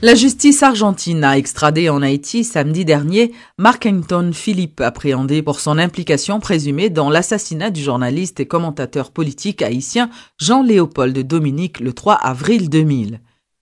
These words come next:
Marc Anton Philippe est rentré à Port-au-Prince à bord du vol H P quinze soixante-cinq de la Copa Airlines. Arrêté en avril dernier en Argentine, l'assassin présumé a été remis aux agents de la brigade de recherche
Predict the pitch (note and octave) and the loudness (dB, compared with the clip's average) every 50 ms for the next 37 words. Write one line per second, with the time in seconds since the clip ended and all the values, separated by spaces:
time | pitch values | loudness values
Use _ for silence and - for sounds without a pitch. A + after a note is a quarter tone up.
0 | _ - A#2 A#2 A2+ - - C#3 B2+ A#2+ - C#3+ C#3 C3 - - B2+ B2+ D3 F#3 | _ -8 -6 -6 -6 -6 -6 -8 -6 -4 -4 -4 -4 -4 -6 -8 -8 -6 -6 -6
1 | G3+ - C#3+ A#2 A#2 A#2+ A#2+ A#2 - - D3+ C3+ A#2+ - - A#2 A2+ A#2+ A#2 - | -6 -6 -6 -6 -4 -4 -6 -8 -6 -4 -2 -2 -2 -4 -6 -6 -6 -6 -6 -6
2 | - F#3+ A3 B3 A#3 A#3+ - - - - _ _ - - C#3+ C#3+ D3 C#3 C3+ C3+ | -6 -4 -4 -4 -6 -8 -10 -16 -20 -20 _ _ -6 -2 -2 -2 -2 -2 -4 -4
3 | B2 C#3+ D#3+ D#3+ D#3 D3 - - - A#2 C3 B2+ - - - - F#3+ F#3+ F#3 F#3 | 0 2 2 2 2 2 -2 -2 -2 -2 -2 -2 -4 -8 -6 -2 0 0 0 -2
4 | - - E3 D#3 C#3+ B2 A#2 A#2 A#2 - - A#2 - C#3 C#3 C#3 - - A#3 B3 | -4 -4 -4 -2 -2 -4 -6 -8 -8 -8 -10 -8 -6 -6 -6 -6 -6 -4 -6 -6
5 | A#3+ - - - - _ _ - C3+ C3 B2+ B2+ - C#3+ A#2+ - D3 C#3+ B2+ A2+ | -6 -8 -14 -20 -20 _ _ -2 -2 0 -2 -2 -4 -6 -4 -2 0 0 0 0
6 | A#2 B2 B2 B2+ C3 D3 F#3+ G#3+ G#3 - A#3+ A#3 A#3 - _ _ _ _ _ _ | -2 -2 -2 0 0 0 -2 -2 -4 -4 -6 -6 -8 -10 _ _ _ _ _ _
7 | _ _ _ _ _ _ - C3+ C#3 C#3+ C3+ B2+ - D3 D3+ C#3+ C3 B2+ B2 B2 | _ _ _ _ _ _ -4 -2 -2 -2 -4 -2 -2 0 0 0 0 0 -4 -4
8 | B2 C3 D#3+ E3+ D#3 C#3 C#3 C#3 C#3+ D#3 E3 D#3+ C#3+ A#2+ A#2 A2+ A#2 B2 A#2+ D3 | -4 -4 -2 -2 0 0 0 0 0 -2 -2 -2 -2 -2 -2 -2 -4 -4 -4 -4
9 | D3 C#3+ - - B3 C4 B3+ A#3+ A#3 - - - _ _ - E3+ F3+ F3+ - F#3+ | -4 -4 -4 -2 0 0 0 0 -4 -8 -16 -20 _ _ 0 0 0 2 2 0
10 | F3+ - A#3+ A#3+ A#3 - - A3 E3 E3 E3 D#3 F3+ A#3+ A3+ F#3+ E3+ D#3+ - G3+ | 0 2 0 0 0 2 0 0 0 0 -2 -2 0 0 0 0 -2 -2 -2 -2
11 | F#3+ F#3+ G3+ F#3 E3+ D#3+ D#3 E3+ F#3+ F3+ D3+ C3 A#2+ B2 D#3 D3+ D3 C3 A2+ A#2 | -2 0 0 0 -2 -2 -4 -4 -4 -4 -2 -2 -2 -2 -2 -2 -2 -2 -2 -2
12 | B2 C#3+ C#3+ D#3 D#3 D3+ C3+ B2 A#2 B2 A#2+ - - E3 E3 - - | -2 -2 0 0 0 0 -2 -4 -6 -6 -6 -4 -4 -4 -4 -4 -6